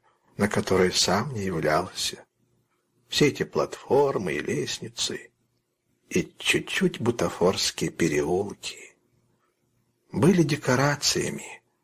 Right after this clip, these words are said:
оставшимися от каких-то других, доигранных жизней, и столь мало относившимися к игре нашей судьбы, что упомянуть о них было почти безвкусно.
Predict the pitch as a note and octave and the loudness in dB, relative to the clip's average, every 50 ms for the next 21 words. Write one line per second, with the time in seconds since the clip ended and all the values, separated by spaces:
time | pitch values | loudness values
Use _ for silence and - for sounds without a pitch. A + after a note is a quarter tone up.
0 | _ _ _ _ _ _ _ - - - - - - G#3+ G2 - - - - E2+ | _ _ _ _ _ _ _ -4 -2 0 0 2 2 2 2 0 -2 -4 -4 -4
1 | D#2 - - - D#2+ - - - D2+ - - D#2+ - - - D2+ D2+ D2+ D2+ C#2+ | -4 -4 -4 -6 -6 -8 -10 -12 -10 -8 -8 -8 -6 -6 -6 -6 -4 -6 -6 -6
2 | - - D#2 F#2+ G#2 - - - - - - - _ _ _ _ _ _ _ _ | -6 -6 -6 -6 -6 -8 -10 -12 -14 -16 -16 -20 _ _ _ _ _ _ _ _
3 | _ - - E2 F2 E2+ D2+ D2 G2+ C#3 - - - F#2 E2 D#2+ D#2+ C#2+ - D2+ | _ -4 -2 2 2 2 2 2 0 -2 -2 -2 -4 -4 -4 -4 -6 -4 -4 -2
4 | E2 F2 - - - - - - - - - - - _ _ _ _ _ _ _ | 0 0 0 -2 -4 -8 -10 -12 -16 -18 -20 -20 -20 _ _ _ _ _ _ _
5 | _ _ _ _ _ _ _ _ - F#3 F#3 - - - - - D3 C#3+ B2+ A#2+ | _ _ _ _ _ _ _ _ 0 2 2 4 2 2 2 2 2 2 4 4
6 | B2 C3 C3+ C3 B2+ B2 A#2 A#2 A2 A2 G#2 - - - - B2+ A#2 - - - | 6 6 6 4 2 0 -2 -2 -2 -2 0 0 0 0 2 0 2 2 2 0
7 | G#2 G#2 G#2+ G#2 - - - F#2 - - G2 F2 E2 - F#2+ F#2+ F#2 F2 D#2 F2 | 0 0 0 2 2 2 0 0 -2 0 0 0 2 2 2 2 2 2 0 0
8 | G2+ G#2+ G#2+ G#2+ - - - - - - - A2 - - - G#2 G2+ - - - | 0 0 0 -2 -2 -4 -2 -2 -2 -2 -2 -4 -8 -10 -12 -12 -12 -14 -16 -20
9 | _ _ _ _ _ _ _ _ _ _ _ _ _ _ _ _ _ _ _ _ | _ _ _ _ _ _ _ _ _ _ _ _ _ _ _ _ _ _ _ _
10 | - - - - - - F2 E2 - - - E2 E2+ E2+ D#2+ D#2+ G#2 D3 D#3+ E3 | -6 -4 -4 0 2 4 4 4 2 0 -2 0 0 0 0 0 0 2 0 0
11 | - - D3 C3+ B2+ B2 C3 C3+ B2 B2 - - - - - - _ _ _ _ | 0 -2 -2 -2 -2 -4 -4 -6 -6 -8 -10 -10 -12 -12 -12 -14 _ _ _ _
12 | _ _ _ _ _ _ _ _ _ - - - - - - - - - - - | _ _ _ _ _ _ _ _ _ -8 -2 2 2 4 4 4 2 0 -2 -4
13 | - - - - - C#3+ D3+ - - - - - - - - - - - - - | -2 -2 -4 -4 -4 -6 -6 -4 -4 -4 -4 -4 -4 -6 -6 -6 -4 -4 -4 -4
14 | - - - - - - | -6 -10 -16 -16 -18 -20